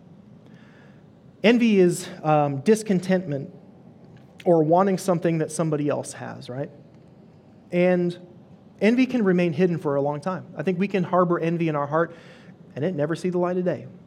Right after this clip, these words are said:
Um, the other night, actually my brother's in town, and the other, last night we were talking about Lord of the Rings. You know that scene when, um, when Bilbo wants to see the ring that Frodo, that he gave to Frodo for the last time? And he has this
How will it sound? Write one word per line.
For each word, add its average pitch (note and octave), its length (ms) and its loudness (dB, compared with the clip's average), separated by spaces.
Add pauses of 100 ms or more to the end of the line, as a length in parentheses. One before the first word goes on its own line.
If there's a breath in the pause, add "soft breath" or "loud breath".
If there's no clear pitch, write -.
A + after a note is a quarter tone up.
(420)
Um, C3 480 -6
the D#3 80 -2
other E3 120 2
night, D#3+ 300 -2
actually D#3 220 -6
my D3 60 -2
brother's D#3 340 0
in D3 60 -6
town, D#3 280 -4
and C#3+ 100 -6
the D3 60 -2
other, C#3+ 140 -4
last D3+ 280 -4
night D#3 160 -2
we D3 100 -6
were C#3+ 60 -4
talking D3 280 -6
about C#3 160 -6
Lord D3+ 180 -2
of D3 60 -6
the C#3+ 60 -6
Rings. D#3 280 -4 (640 loud breath)
You F3 60 0
know G3+ 80 6
that F#3+ 120 4
scene G3 400 2 (180)
when, E3+ 340 4
um, D3 460 -2 (800)
when D3 140 -4
Bilbo F3+ 340 4
wants F3 260 -2
to D#3+ 60 -6
see F3 240 0
the D#3 100 -2
ring D#3+ 340 -4 (240)
that D3 140 -6
Frodo, D#3+ 280 0
that C#3+ 100 -10
he D3+ 60 -2
gave D3+ 220 -4
to D3 60 -6
Frodo D3+ 340 -2
for D3+ 100 -10
the C#3 60 -4
last C#3+ 240 -6
time? D#3 280 -8 (760 loud breath)
And C#3 440 -4
he - 280 -8
has D3+ 280 -4
this D3 320 -6